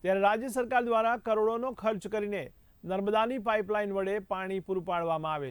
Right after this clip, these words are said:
છે, ત્યારે ગેરકાયદેસર રીતે લાઇનમાં પંચર પાડીને પાણી લેતા છેવાડાના ગામોમાં પાણી મળતું નથી. ત્યારે કલેક્ટરે આવી લાઇનોને શોધી તાત્કાલિક દૂર કરવા માટે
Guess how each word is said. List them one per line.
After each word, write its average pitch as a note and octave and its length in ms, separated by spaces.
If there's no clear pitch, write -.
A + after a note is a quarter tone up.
છે, - 160
ત્યારે F3 280
ગેરકાયદેસર F#3 600
રીતે F#3+ 360
લાઇનમાં F#3 520
પંચર F#3+ 460
પાડીને G3 340
પાણી G3+ 320
લેતા G3 340
છેવાડાના G3+ 640
ગામોમાં F#3+ 640
પાણી F#3 340
મળતું E3+ 400
નથી. A#2+ 240
ત્યારે G3 260
કલેક્ટરે A3+ 540
આવી G#3+ 320
લાઇનોને G#3+ 420
શોધી G#3 460
તાત્કાલિક G#3 600
દૂર G#3+ 180
કરવા F#3+ 320
માટે F#3 240